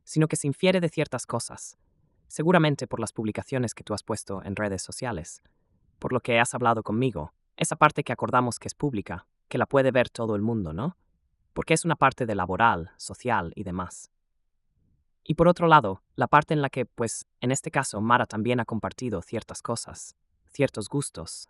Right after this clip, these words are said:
ciertas preferencias. Hay cosas que a vosotros, los humanos, os resultan difíciles de identificar, porque a veces, además, se os mezclan los sentimientos. Pero a nosotros,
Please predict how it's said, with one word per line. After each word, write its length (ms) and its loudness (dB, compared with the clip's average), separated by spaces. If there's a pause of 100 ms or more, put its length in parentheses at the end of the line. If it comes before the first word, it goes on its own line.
(120)
ciertas 320 -2
preferencias. 960 -6
Hay 100 6
cosas 340 0
que 100 -2
a 20 -2
vosotros, 600 -6 (320)
los 200 -4
humanos, 420 4
os 80 -4
resultan 420 -2
difíciles 540 -2
de 80 -6
identificar, 680 -6 (280)
porque 240 -4
a 60 0
veces, 520 0 (120)
además, 320 2
se 140 -4
os 100 -4
mezclan 400 -2
los 100 -6
sentimientos. 720 -8 (640)
Pero 160 4
a 40 6
nosotros, 560 -2